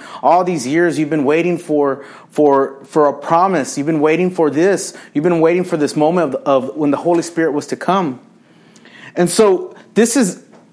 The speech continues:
where we come together and we finally get to s-,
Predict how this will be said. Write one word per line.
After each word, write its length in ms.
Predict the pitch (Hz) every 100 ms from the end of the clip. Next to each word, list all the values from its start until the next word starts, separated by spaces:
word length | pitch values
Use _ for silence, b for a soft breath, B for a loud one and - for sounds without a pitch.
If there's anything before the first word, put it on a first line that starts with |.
| -
where 200 | 175 202
we 80 |
come 300 | 202 208 240
together 500 | 247 185 190 226 202
and 240 | 165 175 170
we 100 | 165
finally 400 | 165 185 202 202
get 220 | - 190
to 80 | 190
s-, 140 | -